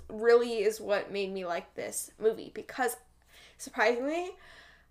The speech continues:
I would say this is a three out of five star movie. Uh, I enjoyed it. Objectively, I said it is a horrible movie.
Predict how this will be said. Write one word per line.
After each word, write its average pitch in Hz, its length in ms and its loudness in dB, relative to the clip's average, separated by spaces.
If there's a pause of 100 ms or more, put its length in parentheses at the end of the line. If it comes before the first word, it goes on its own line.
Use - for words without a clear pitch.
(420)
I 262 800 6
would 254 220 0
say 233 200 4
this 247 260 0
is 269 120 -6
a 269 80 0
three 214 400 0
out 214 140 4
of 226 80 -4
five 196 220 -4
star 202 180 -4
movie. - 360 -10 (1300)
Uh, 123 320 2 (600)
I 220 200 8
enjoyed 247 500 2
it. 302 280 2 (140)
Objectively, 220 600 0
I 233 80 4
said 226 360 2
it - 340 -4
is 196 180 -2
a 196 280 -6
horrible 262 540 6
movie. 185 540 -6